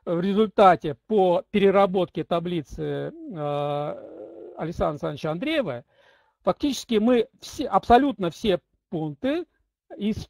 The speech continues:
или чек-листы из рубрикатора Андреева, э, разместили в нашу классификацию и получили, э, естественным образом вполне работоспособную схему.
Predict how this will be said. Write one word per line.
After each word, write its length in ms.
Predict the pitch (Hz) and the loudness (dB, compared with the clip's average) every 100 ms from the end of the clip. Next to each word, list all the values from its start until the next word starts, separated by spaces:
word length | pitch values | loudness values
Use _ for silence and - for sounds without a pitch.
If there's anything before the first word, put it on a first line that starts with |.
| - | -10
или 200 | - 220 208 | -4 -2 0
чек-листы 600 | 226 202 196 190 - 190 | 0 0 -2 -4 -4 -4
из 120 | 165 | -2
рубрикатора 580 | 175 180 180 160 156 160 | -2 -2 -2 -4 -2 -6
Андреева, 600 | 160 165 156 143 147 320 _ | -6 -4 -4 -4 -6 -10 _
э, 400 | 302 180 196 196 | 0 2 4 6
разместили 1080 | 196 202 208 208 - 262 285 277 269 240 208 | 6 6 4 0 -2 2 2 4 4 4 4
в 480 | 170 208 214 196 196 | 2 4 6 6 2
нашу 800 | 180 220 208 - 226 196 190 190 | 0 0 0 -8 -2 0 0 -4
классификацию 880 | - 185 - 196 - 165 - 139 120 _ _ _ _ _ | -2 -4 -4 -8 -4 -4 -6 -14 -14 _ _ _ _ _
и 60 | 180 | -8
получили, 600 | 202 220 247 311 226 160 - _ _ 381 | 0 0 2 2 2 -2 -16 _ _ -10
э, 160 | 175 226 269 349 - 208 339 349 311 - | -8 -8 -12 -14 -14 -14 -16 -18 -18 -10
естественным 840 | 202 202 - - 214 - 170 160 180 | -2 -2 -2 4 4 4 -6 -6 -6
образом 680 | - 285 269 214 175 156 | -2 0 2 2 0 -4
вполне 640 | 123 - 190 190 233 285 240 | -4 4 4 4 2 2 2
работоспособную 1300 | 185 180 170 180 160 262 339 - 170 240 247 226 180 | 2 2 2 -2 -4 -6 -16 -4 -2 0 0 0 -4
схему. 560 | - - 151 120 - | -6 -6 -6 -8 -14